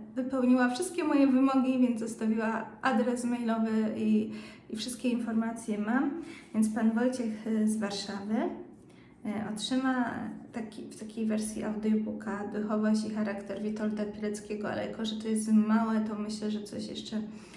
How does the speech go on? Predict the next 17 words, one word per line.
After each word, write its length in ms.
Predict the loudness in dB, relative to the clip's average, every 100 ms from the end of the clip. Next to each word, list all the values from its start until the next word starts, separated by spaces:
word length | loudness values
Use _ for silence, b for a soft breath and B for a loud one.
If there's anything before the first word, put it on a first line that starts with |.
| B B
E, 380 | -6 -4 -4 -4
dorzucę 440 | -2 -4 -6 -8 -8 -8 -6
jakąś 340 | -6 -4 -6
książkę 380 | -6 -6 -6 -6 -8 -6
do 160 | -4 -2
tego. 260 | -2 -2 -2
E, 720 | -2 -4 -12 -18 -18 -10 -8 -8 -8 -10 2
nie 200 | 4 6
jestem 320 | 4 2 -2
w 40 | -2
stanie 560 | -2 -2 0 2 2
Wam 480 | 2 4 6 4 4 -2 -4
z 140 | -4 -4
wszystkich 540 | -4 -6 -2 0 2
wynagrodzić, 880 | 2 2 2 0 0 -2 -2 -6 -8
ale 340 | -2 4 6
bardzo, 800 | 4 2 -2 0 0 0 -2 -4